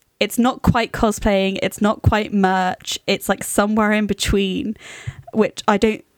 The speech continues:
like, I personally have not seen that kind of thing before, um, which I just thought was kinda, like, an interesting thing to note, 'cause it's not,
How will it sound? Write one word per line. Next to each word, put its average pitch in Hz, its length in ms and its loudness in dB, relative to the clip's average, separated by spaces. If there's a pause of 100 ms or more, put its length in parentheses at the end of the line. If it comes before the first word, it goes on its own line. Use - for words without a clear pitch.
(160)
like, 196 220 2
I 196 140 4
personally 202 360 0
have 185 80 -4
not 196 180 -2
seen 202 640 -2
that 196 240 0
kind 202 320 -4
of 196 340 -4 (480)
thing 233 460 -2
before, 320 500 -2 (460)
um, 196 400 0 (140)
which 214 180 0
I 214 80 0
just 202 160 -4
thought - 100 -6
was 185 100 -4
kinda, 185 200 -2
like, 120 200 -4
an 196 120 2
interesting 190 420 -2
thing 185 240 -4
to - 140 -8
note, - 180 -4
'cause - 120 -8
it's - 140 -8
not, 196 300 -2